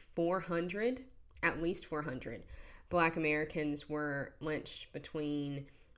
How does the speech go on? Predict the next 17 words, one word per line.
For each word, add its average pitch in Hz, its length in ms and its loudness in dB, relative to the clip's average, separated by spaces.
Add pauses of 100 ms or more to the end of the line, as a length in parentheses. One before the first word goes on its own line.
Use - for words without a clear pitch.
(180)
eighteen 175 280 2
sixty-eight 160 540 0
and - 80 -2
eighteen 156 260 -2
seventy-one 151 800 0 (500)
just 196 460 2
for 180 880 0 (720)
being 165 300 2
accused, 147 880 -2 (540)
falsely 233 400 6
accused, - 580 -6 (560)
of 156 640 2
committing 139 720 0 (240)
a 147 60 -6
sexual 139 500 -2
crime. 107 640 -6 (1000)
Yeah, - 140 -6